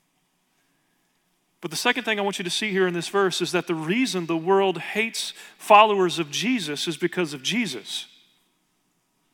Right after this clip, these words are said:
He says, "The world hated me before it hated you." In other words, he is the reason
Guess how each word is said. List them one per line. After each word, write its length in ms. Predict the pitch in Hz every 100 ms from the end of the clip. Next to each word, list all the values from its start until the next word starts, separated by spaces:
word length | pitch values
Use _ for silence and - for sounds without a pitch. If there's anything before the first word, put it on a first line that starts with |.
| _ _ _ _ _ _ _ _
He 60 |
says, 160 | - 180
"The 60 | 196
world 220 | 202 175
hated 320 | 196 196 160
me 260 | 180 269 208
before 380 | 160 - 185
it 60 | 175
hated 260 | 185 180 190
you." 100 | 208
In 60 |
other 180 | 190 185
words, 180 | 170 -
he 360 | - 269 220
is 160 | 214 180
the 140 | 170
reason 640 | 175 180 277 269 131 117